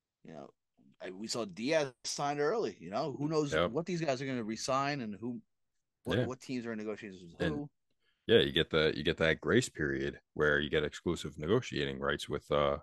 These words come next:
Speaker 2: your free agents. So anything
Speaker 1: Let me
Speaker 2: could
Speaker 1: ask you
Speaker 2: happen.
Speaker 1: this. A guy like Chris Bassitt, for say,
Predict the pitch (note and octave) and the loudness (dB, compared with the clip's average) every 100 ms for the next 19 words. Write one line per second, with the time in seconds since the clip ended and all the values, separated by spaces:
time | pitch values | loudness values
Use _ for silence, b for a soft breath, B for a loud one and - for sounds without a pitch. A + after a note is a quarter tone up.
0 | - D#2 - D2+ A2+ - - - - - | -6 -8 0 2 2 0 -8 -4 -4 -4
1 | _ _ _ _ _ _ _ - F#2 F#2+ | _ _ _ _ _ _ _ -2 0 4
2 | F#2 F#2 G2+ - A#2 F2 - - - _ | 6 6 6 2 -4 -6 -10 -16 -20 _
3 | _ _ _ _ _ G2 A#2 A2+ C3 B2+ | _ _ _ _ _ -6 -2 2 4 4
4 | A#2+ A2 - - - _ _ _ _ - | 2 -2 -12 -16 -20 _ _ _ _ -10
5 | A2+ - G2+ F#2 - F2 - D#2 - C#2 | -8 -4 -2 0 -2 -10 -16 -16 -12 -12